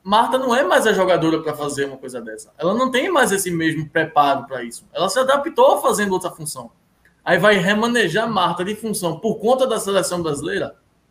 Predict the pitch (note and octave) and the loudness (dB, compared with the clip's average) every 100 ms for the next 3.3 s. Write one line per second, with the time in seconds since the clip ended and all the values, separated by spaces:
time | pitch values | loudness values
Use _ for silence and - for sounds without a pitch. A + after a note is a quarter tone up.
0 | _ _ _ _ _ - C4 F3 F#3 G3+ | _ _ _ _ _ -8 -2 0 0 2
1 | A3 G#3+ G#3+ G3+ G#3+ E3+ E3+ E3 - E3 | 0 0 0 2 2 2 2 0 -2 -6
2 | F3 G#3+ G#3 G3 G3 F#3 F3+ - F3+ E3+ | 0 2 2 2 0 -2 -4 -8 -2 0
3 | C#3+ C#3+ B2+ | 0 -4 -6